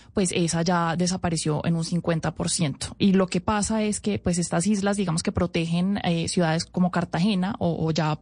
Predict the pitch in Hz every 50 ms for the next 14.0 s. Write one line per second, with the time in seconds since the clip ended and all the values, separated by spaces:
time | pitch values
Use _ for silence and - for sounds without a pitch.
0 | - - 185 175 175 175 165 165 170 - - 185 170 170 170 165 165 - - -
1 | 165 - - - - 220 190 175 175 185 214 - - - - - - - - -
2 | - - - - 240 233 226 208 190 202 202 202 220 247 285 285 - 277 226 190
3 | 185 185 190 190 202 233 233 226 226 226 233 240 - - 233 220 214 196 - 180
4 | 175 170 165 - - 151 151 151 - 226 240 220 202 175 175 202 220 - _ 208
5 | 185 170 165 165 - - - - - 165 156 151 147 147 147 160 - 220 175 -
6 | - - - - 160 - 180 170 170 185 180 180 185 190 - _ - - 170 160
7 | 156 151 151 147 156 165 - 175 175 160 156 147 - - 190 165 - - - _
8 | - 185 165 - 208 247 302 202 - - - - - - - 180 175 147 151 147
9 | 151 156 - 220 175 - - 151 - - 151 165 147 147 147 151 170 202 190 185
10 | 185 190 - - - - - - - - - - - 190 190 185 - 196 190 185
11 | 175 185 180 175 - - 226 214 - 180 165 156 151 151 - - - - 160 156
12 | 151 151 147 147 - - 165 165 - 170 165 170 185 180 160 170 196 208 - 180
13 | 165 151 156 156 156 156 160 165 156 151 - 175 180 - 226 196 175 - 175 208